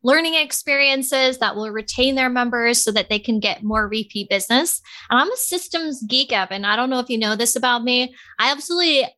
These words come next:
geek out about the latest tech and tools. And if you're in the podcast industry, you're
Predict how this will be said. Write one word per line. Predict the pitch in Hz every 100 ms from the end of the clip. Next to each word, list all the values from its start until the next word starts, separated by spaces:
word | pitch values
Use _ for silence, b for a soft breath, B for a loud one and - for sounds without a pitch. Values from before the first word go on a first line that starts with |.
| 208
geek | 190 240 254 254
out | 196 202 202
about | 208 185 196 196
the | 208
latest | 196 190 190 196 -
tech | - 180 - -
and | 226 214 208
tools. | - 233 180 117 123 -
And | 220 214 208 208 214 - B B B
if | - 349
you're | 339 330
in | 330
the |
podcast | 302 262 247 247 240 240
industry, | 233 226 226 240 226 220 214
you're | - 233